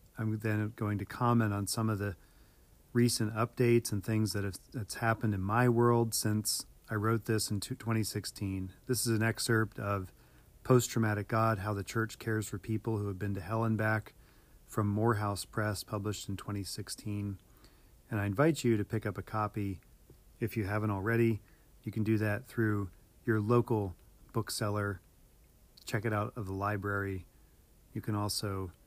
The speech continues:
buy it on that Big River Amazon, which for you might be okay, which for others might not be okay. I certainly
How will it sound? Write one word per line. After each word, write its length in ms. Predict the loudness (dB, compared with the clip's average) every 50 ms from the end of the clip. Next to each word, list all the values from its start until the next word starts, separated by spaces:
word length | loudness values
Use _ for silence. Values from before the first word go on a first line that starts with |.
| -20 -14 -6
buy 180 | -2 0 2 2
it 160 | 2 0 -4 -6
on 180 | -6 -4 -2 -2
that 320 | -2 -2 -4 -6 -10 -8 -4
Big 300 | -2 -2 -2 -2 -6 -8 -14 -16 -10
River 480 | -6 -4 -4 -2 0 -2 -2 -2 -4 -6 -12 -20 -20 -20 -20 _ -20 -20 -20 -20 -20 -20 -18 -12 -8
Amazon, 640 | -6 -6 -4 -4 -4 -4 -4 -4 -4 -4 -6 -6 -8 -10 -14 -20 -20 -20 -20 -20 -20 -20 -20 -20 -20 -20 -20 -20 -20 -20 -20 _ _ _ _ -20 -8 -4
which 160 | -4 -4 -2
for 120 | 0 2 4
you 200 | 6 6 6 6
might 200 | 6 4 2 2
be 140 | 2 2 2
okay, 400 | 2 2 0 -2 -2 -2 -2 -6 -10 -14 -12 -12
which 120 | -10 -8
for 140 | -4 -4 -2
others 260 | -2 -2 -2 -4 -4
might 140 | -6 -6 -4
not 180 | -4 -6 -6
be 140 | -6 -8 -8
okay. 420 | -8 -8 -8 -8 -8 -6 -8 -8 -10 -14 -20 -20 -20 _ _ -20 -20 -20 -20 -20 -20 -20 -20 -20 -20 -20 -20 -20 -20 _ _ -20 -20 -20 -4 -2
I 80 | 0 0
certainly 600 | 2 2 0 0 0 0 0 -2 -2 -4 -6